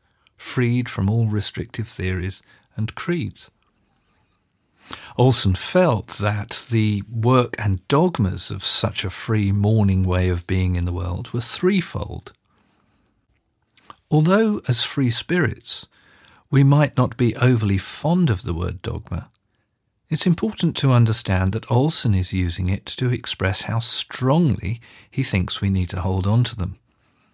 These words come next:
They might, perhaps, better be described not as dogmas, but as necessary know-how.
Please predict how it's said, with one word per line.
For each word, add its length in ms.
They 140
might, 600
perhaps, 520
better 300
be 160
described 760
not 220
as 120
dogmas, 680
but 140
as 160
necessary 920
know-how. 920